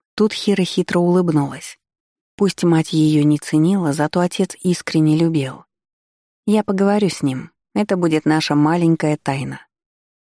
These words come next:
Кадир улыбнулся и потрепал её за щёку, как всегда делал с самого их детства. В офисе всё немного пошло не по плану. Отец уже договорился о встрече, а Кадир не хотел показывать эскизы без него.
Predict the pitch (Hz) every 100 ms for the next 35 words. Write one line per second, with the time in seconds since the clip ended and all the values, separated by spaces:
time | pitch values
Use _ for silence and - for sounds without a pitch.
0 | _ _ _ _ _ _ - 196 190 202
1 | 190 180 175 185 202 190 147 143 143 147
2 | - 165 147 151 151 147 151 - 170 143
3 | - 123 165 - - 160 170 151 151 160
4 | 131 143 - 147 143 139 135 139 139 135
5 | - - - - _ _ _ _ _ _
6 | _ _ _ _ - 170 185 226 220 -
7 | 196 185 170 160 175 190 170 156 - 160
8 | 156 151 151 - 139 135 - _ _ _
9 | _ _ - 196 262 - 202 175 170 165
10 | 165 185 180 - 147 143 - 185 202 -
11 | 165 156 165 160 202 202 185 185 - 214
12 | 196 - 170 160 160 160 - 160 147 147
13 | 147 170 160 151 135